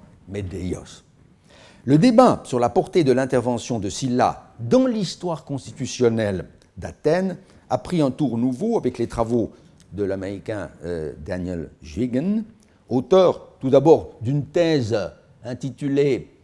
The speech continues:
The Athenian Constitution, euh, After Sylla, publiée en dix-neuf cent soixante-sept. Il est vrai que ce travail lui-même n'entre pas dans la question de savoir,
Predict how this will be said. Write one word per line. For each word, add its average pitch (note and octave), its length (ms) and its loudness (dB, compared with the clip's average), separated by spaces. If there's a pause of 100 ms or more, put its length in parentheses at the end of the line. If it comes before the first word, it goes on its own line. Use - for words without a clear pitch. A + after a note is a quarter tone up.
(260)
The A2+ 200 -6
Athenian A2 460 -8
Constitution, G2+ 840 -8 (480)
euh, F2 140 -6 (100)
After F2 380 -12
Sylla, D#3 580 -4 (300)
publiée A#2 460 -4
en A#2+ 120 -10
dix-neuf A#2 360 -6
cent D3+ 200 -6
soixante-sept. G#2 580 -6
Il D#3+ 80 2
est G3+ 60 6
vrai B3 140 4
que B3 60 -12
ce G3+ 60 -2
travail E3+ 360 -2
lui-même D#3 680 2 (600)
n'entre G3 360 4
pas G3 500 0
dans B2 60 -4
la B2+ 120 -2
question B2+ 280 -6
de A2 120 -4
savoir, A#2 680 -2